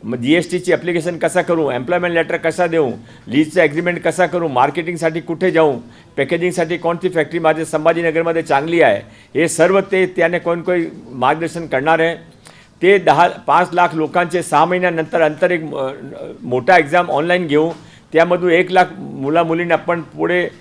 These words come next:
सेकंड स्टेपसाठी घेऊ, त्याने आपण इनोव्हेटर्स क-, सांगू. तर त्यासाठी आपण पच्चीस लाखपर्यंतची लोनची व्यवस्था करू.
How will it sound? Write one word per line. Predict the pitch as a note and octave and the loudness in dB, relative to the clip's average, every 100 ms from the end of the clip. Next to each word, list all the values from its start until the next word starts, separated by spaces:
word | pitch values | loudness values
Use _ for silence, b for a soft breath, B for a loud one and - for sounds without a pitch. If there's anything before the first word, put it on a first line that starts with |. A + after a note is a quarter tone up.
| B - - | B -10 -2
सेकंड | C#3 F#3+ F#3 D#3+ | 2 2 0 -4
स्टेपसाठी | - F3+ F3+ E3+ F3+ | 0 0 0 -2 0
घेऊ, | C#3+ D3+ E3+ - B B D3 | 2 2 2 -10 B B 0
त्याने | D#3+ F3 | 2 2
आपण | F3+ F3 | 0 0
इनोव्हेटर्स | D#3 F3+ F#3 F#3 F#3 - | 2 4 2 2 -2 2
क-, | D#3+ D#3 B2+ | 0 0 0
सांगू. | D3 D3+ G#2 - B B - | 0 0 -2 -6 B B -10
तर | B2 | -4
त्यासाठी | D3+ E3 F#3 F3+ E3+ F#3 | 0 0 2 0 2 0
आपण | E3 F3 | 0 -2
पच्चीस | - D#3+ F#3+ F#3 | -4 -6 -4 0
लाखपर्यंतची | F#3 F3+ E3+ F3 F#3 | 0 2 -2 0 0
लोनची | D#3 E3+ E3 | 2 0 2
व्यवस्था | E3+ E3 D#3+ E3+ | 2 0 0 0
करू. | D#3 C3 | 0 0